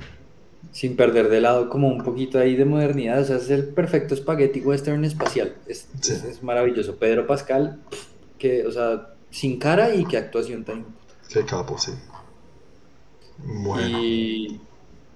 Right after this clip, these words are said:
Speaker 1: nada, no, no hay mucho más que decir que Star Wars se fue a la mierda y debieron haber hecho esto, pero bueno,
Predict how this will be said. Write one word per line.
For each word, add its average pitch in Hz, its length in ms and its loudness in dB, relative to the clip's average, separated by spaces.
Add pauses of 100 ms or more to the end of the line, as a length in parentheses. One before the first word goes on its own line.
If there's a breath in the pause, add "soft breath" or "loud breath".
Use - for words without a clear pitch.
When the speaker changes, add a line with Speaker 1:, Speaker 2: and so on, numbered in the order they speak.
Speaker 1:
nada, 110 360 0
no, 113 220 -2
no 117 100 -4
hay 117 100 0
mucho 123 340 -4
más 123 200 -4
que 135 140 4
decir 120 340 0
que 120 260 0
Star 104 240 -2
Wars 101 220 2
se 117 100 -6
fue 110 140 -2
a 110 40 0
la 113 60 -2
mierda 113 400 -2
y 123 160 -4
debieron 107 440 -2
haber 110 180 0
hecho 101 240 0
esto, 147 480 -4
pero 107 180 0
bueno, 95 300 -6